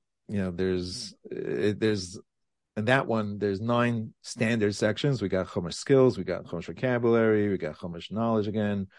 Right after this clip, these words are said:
We have Dinim, Yediat Kolios, we have a little bit of Tefillah, we have s-, a little bit of critical thinking.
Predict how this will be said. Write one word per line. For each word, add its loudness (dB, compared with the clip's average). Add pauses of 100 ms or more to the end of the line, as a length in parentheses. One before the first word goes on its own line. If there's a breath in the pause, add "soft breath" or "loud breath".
(520 soft breath)
We -4
have -4
Dinim, 0 (100)
Yediat -2
Kolios, 4
we -4
have -2
a -6
little 0
bit 0
of -4
Tefillah, 8
we 2
have 0
s-, -14
a -16
little -6
bit -4
of -8
critical -6
thinking. -2